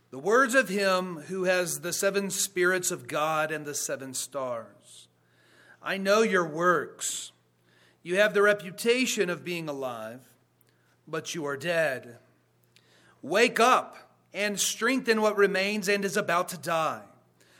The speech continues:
For I have not found your works complete in the sight of my God. Remember then what you received and heard. Keep it and repent. If you will not wake up, I will come like a thief,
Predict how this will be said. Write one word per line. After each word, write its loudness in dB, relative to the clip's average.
For -4
I 4
have 4
not 0
found 0
your 0
works -2
complete -8
in -10
the -4
sight 0
of -12
my -2
God. -4
Remember -4
then -12
what -6
you -8
received -4
and -10
heard. -2
Keep -8
it -10
and -8
repent. -4
If -6
you -2
will 2
not 6
wake 6
up, 6
I 6
will 2
come -2
like 4
a 0
thief, -6